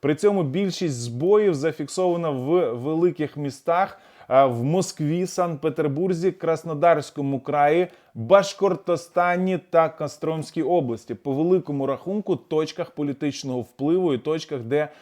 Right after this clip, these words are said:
відбуваються найголовніші події, особливо Башкортостан, яким Путін намагається маніпулювати, щоб ми забули,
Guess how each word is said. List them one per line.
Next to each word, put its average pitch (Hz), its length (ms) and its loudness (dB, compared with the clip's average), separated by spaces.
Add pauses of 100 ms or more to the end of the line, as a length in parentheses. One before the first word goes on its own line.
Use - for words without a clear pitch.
(200)
відбуваються 180 1080 4
найголовніші 156 880 -2
події, 131 440 -2
особливо 139 560 -4
Башкортостан, 135 960 -4
яким 143 300 -6
Путін 143 400 -6
намагається 135 440 -4
маніпулювати, 135 840 -4
щоб 117 200 -12
ми 131 120 -6
забули, 135 460 -2